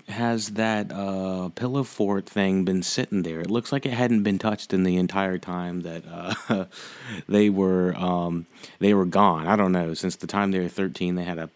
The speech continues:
like, a pillow fort in their, uh, greenhouse or something like that. I don't know. It was fucking weird. Anyways, we, um, we flowed on into Claus and, um, what's his face, um, Diego's plot line.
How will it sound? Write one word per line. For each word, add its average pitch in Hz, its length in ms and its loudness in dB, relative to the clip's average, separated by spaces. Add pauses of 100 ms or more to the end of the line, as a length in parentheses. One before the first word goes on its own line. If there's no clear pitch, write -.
(120)
like, 87 240 -10
a 82 60 -4
pillow 95 280 0
fort 90 360 0
in 87 220 0
their, 85 300 0
uh, 85 200 -4
greenhouse 98 600 0
or 110 80 -4
something 107 260 -6
like 98 160 -8
that. 110 260 -10
I 92 120 -2
don't 85 200 -6
know. 82 120 -10
It 87 60 -8
was 87 120 -10
fucking 85 360 -12
weird. 82 280 -8 (600)
Anyways, 131 520 4
we, 123 380 4
um, 110 520 4 (800)
we 123 80 0
flowed 147 380 4
on 135 300 6
into 120 840 4
Claus 113 880 2
and, 104 800 2
um, 95 920 0
what's 98 220 -4
his 92 180 -4
face, 92 560 -2
um, 90 360 -2
Diego's 95 800 2
plot 95 380 -4
line. 95 460 0